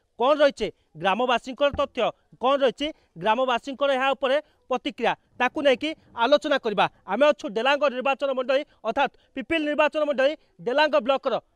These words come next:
ଆରଦା ଗ୍ରାମରେ, ଯେଉଁ ଜାଗାରେ କି କିଛି ହିତାଧିକାରୀମାନେ, କିଛି ଭୋଟରମାନେ ଅଛନ୍ତି। ସେମାନଙ୍କ ଗୋଟିଏ ଦାବି, ସେମାନେ ଆଜି ପର୍ଯ୍ୟନ୍ତ ମୌଳିକ ସୁବିଧା ଟିକେ ପାଇନାହାନ୍ତି। ପକ୍କା ଘରଠୁ ଆରମ୍ଭ କରି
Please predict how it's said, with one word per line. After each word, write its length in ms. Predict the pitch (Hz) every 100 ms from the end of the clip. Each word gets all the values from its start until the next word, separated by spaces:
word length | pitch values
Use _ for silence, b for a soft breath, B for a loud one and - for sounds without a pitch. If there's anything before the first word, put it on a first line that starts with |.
| _
ଆରଦା 280 | 202 262 262
ଗ୍ରାମରେ, 300 | 196 185 160 147 _ -
ଯେଉଁ 180 | 165 294
ଜାଗାରେ 320 | 277 285 285
କି 160 | - 269 - _
କିଛି 200 | - 285
ହିତାଧିକାରୀମାନେ, 760 | 302 262 311 302 302 285 277 330 - _
କିଛି 200 | 294 -
ଭୋଟରମାନେ 540 | 269 262 - 302 254 233
ଅଛନ୍ତି। 280 | 202 185 156 _ _
ସେମାନଙ୍କ 380 | - 285 359 370 381
ଗୋଟିଏ 320 | 254 294 349
ଦାବି, 240 | 311 226 330 _ _
ସେମାନେ 400 | - 302 330 254 151 _ 202
ଆଜି 280 | 226 202 330
ପର୍ଯ୍ୟନ୍ତ 440 | 302 226 302 208 269 339 _ -
ମୌଳିକ 420 | 196 233 311 330 359
ସୁବିଧା 360 | 294 233 226
ଟିକେ 240 | 262 240 339
ପାଇନାହାନ୍ତି। 560 | 294 226 208 196 - 160 _ _ -
ପକ୍କା 260 | 262 - 339
ଘରଠୁ 300 | 262 285 285
ଆରମ୍ଭ 260 | 277 277 269
କରି 200 | - 247